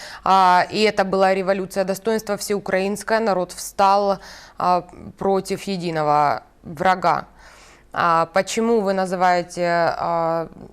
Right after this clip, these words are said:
свою акцию Майданом? Почему решили именно Майданом называть?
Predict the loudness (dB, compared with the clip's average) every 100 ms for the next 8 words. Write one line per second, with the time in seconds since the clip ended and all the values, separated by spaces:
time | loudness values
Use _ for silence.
0 | -18 -14 -2 0 0 2 2 0 -12 -8
1 | -4 -2 -2 0 0 -2 -10 -10 -8 -4
2 | -4 -4 -4 -4 -2 -4 -4 -4 -2 -2
3 | -4 -6 -6 -4 -2 -4 -4 -8 -12 -12
4 | -14 -18